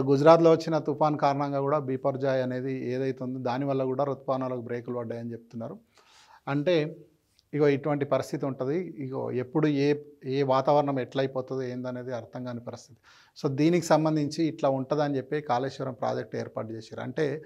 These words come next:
ఎప్పుడైనా వర్షాలు లేట్ అయ్యి, వర్షాలు రాక, కరువు పరిస్థితులు వచ్చినప్పుడు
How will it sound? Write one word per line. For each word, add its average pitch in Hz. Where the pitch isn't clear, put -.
ఎప్పుడైనా 160
వర్షాలు 156
లేట్ 143
అయ్యి, 147
వర్షాలు 131
రాక, 127
కరువు 160
పరిస్థితులు 143
వచ్చినప్పుడు 139